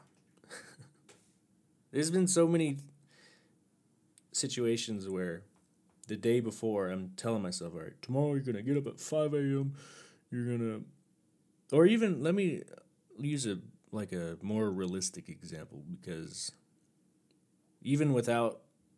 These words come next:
rebelling against myself, it's, it's, five A M's tough to get up.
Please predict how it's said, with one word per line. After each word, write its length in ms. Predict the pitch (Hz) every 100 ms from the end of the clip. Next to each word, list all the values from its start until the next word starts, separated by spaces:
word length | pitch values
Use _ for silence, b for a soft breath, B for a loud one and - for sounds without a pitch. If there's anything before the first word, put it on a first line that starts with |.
| _
rebelling 460 | 113 92 95 98 98
against 280 | 92 95 90
myself, 440 | 87 - 92 87 92
it's, 340 | 92 - - _
it's, 260 | - - - B B B B B B -
five 140 | 120
A 100 | 123
M's 160 | 117 107
tough 280 | - 98 -
to 80 | 95
get 180 | 95
up. 140 | 90